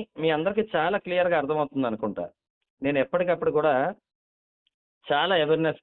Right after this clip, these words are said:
క్రియేట్ చేస్తున్నాను, చాలా ఎడ్యుకేట్ చేస్తున్నాను. Dear family members, so many allegations వస్తున్నాయి. ఈ allegations అన్నీ కూడా ఎలిగేషన్సే, వీటిలో వాస్తవాలు ఉండవు. Because the ఆన్పాస్ అంటే future of internet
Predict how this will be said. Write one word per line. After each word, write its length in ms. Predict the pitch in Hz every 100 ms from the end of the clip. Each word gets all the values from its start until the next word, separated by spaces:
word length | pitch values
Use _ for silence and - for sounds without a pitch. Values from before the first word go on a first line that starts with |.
| _
క్రియేట్ 340 | - 139 143 143
చేస్తున్నాను, 480 | 127 117 127 127 156
చాలా 400 | - 123 139 143 143 - _ _ -
ఎడ్యుకేట్ 460 | 131 135 143 165 165
చేస్తున్నాను. 480 | 127 120 123 120 160 113
Dear 300 | 135 160 170
family 360 | 151 131 123
members, 440 | 113 107 104 107 - _ _ _ _ _ -
so 120 | 160 165
many 260 | 175 156 165 -
allegations 560 | 147 165 180 170 165 143
వస్తున్నాయి. 480 | 127 - 120 123 104 - _ _ _ -
ఈ 80 | 151
allegations 480 | 143 156 170 170 160 143
అన్నీ 220 | 147 156
కూడా 260 | 127 127 143 110 - -
ఎలిగేషన్సే, 840 | 127 143 139 135 - 117 107 135 120 82 _ _ -
వీటిలో 440 | 110 123 131 143 151
వాస్తవాలు 600 | 120 139 156 160 147 131
ఉండవు. 260 | 117 123 110
Because 340 | 117 151 147
the 160 | 127 135 196 _ _ _ _ _ _ _ _ _ -
ఆన్పాస్ 480 | 147 185 196 190 180
అంటే 260 | 160 156
future 360 | 180 156 143 160
of 140 | 151 151
internet 460 | 123 127 110 85